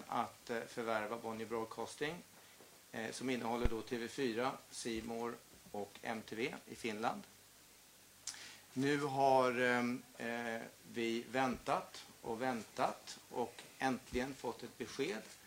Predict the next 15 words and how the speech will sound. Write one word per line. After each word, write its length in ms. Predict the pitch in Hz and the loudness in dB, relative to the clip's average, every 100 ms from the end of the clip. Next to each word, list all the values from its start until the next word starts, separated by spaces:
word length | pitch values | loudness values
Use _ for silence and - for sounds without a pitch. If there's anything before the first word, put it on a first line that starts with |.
| - - - | -18 -18 -4
från 180 | 139 | 2
det 140 | 127 123 | 4 4
som 160 | 127 | 4
var 120 | 120 135 | 4 4
utestående 600 | 131 120 - 123 139 156 | 2 -2 -2 0 0 2
mellan 440 | 143 123 117 117 | 2 4 2 2
att, 420 | - 110 - - 120 | 4 2 2 -2 0
eh, 140 | 110 110 | 0 0
få 120 | 123 | 0
göra 180 | 110 117 | 0 2
klart 320 | - 196 202 | 4 2 2
affären 300 | 185 170 160 | 2 2 2
med 100 | 151 | 0
Bonnier, 420 | 139 143 143 143 147 - - - - - - | 0 2 2 0 -4 -12 -16 -16 -18 -10 2
ehm, 520 | 131 123 123 120 | 4 6 4 2